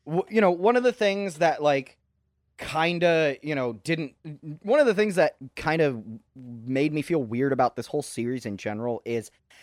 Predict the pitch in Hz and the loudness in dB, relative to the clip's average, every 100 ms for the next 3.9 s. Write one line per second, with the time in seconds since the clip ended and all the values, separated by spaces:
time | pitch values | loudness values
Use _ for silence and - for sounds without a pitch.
0 | _ - - - 185 220 202 185 196 - | _ -14 -4 4 6 6 2 -2 -4 -6
1 | - 143 147 - 156 - 143 135 143 117 | -2 0 0 -2 -6 -4 -2 0 0 -2
2 | 120 135 127 - - 117 131 127 143 120 | -4 -4 -4 -6 -4 -2 -2 -6 -6 -2
3 | 104 123 110 104 95 101 139 180 | 0 0 -2 -2 2 4 2 0